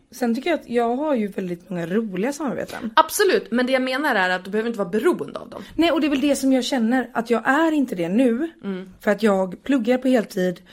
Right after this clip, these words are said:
Speaker 1: Och jag har dessutom fått ett extrajobb som modell och, eh, digital kreatör på ett, eh, klädföretag.
Speaker 2: Well, hello.
Speaker 1: Well, hello. Ehm, och som känns superkul. Så att mina sociala medier är ju liksom ett plus.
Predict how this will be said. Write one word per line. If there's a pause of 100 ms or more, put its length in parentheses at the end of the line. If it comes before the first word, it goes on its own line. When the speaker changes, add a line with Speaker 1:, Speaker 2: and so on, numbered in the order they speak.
Speaker 1:
Och
jag
har
dessutom
fått
ett
extrajobb
som
modell
och,
eh,
digital
kreatör
på
ett,
eh,
klädföretag.
Speaker 2:
Well,
hello. (220)
Speaker 1:
Well,
hello. (380)
Ehm, (120)
och (100)
som
känns
superkul. (580)
Så
att (140)
mina
sociala
medier
är
ju
liksom
ett
plus.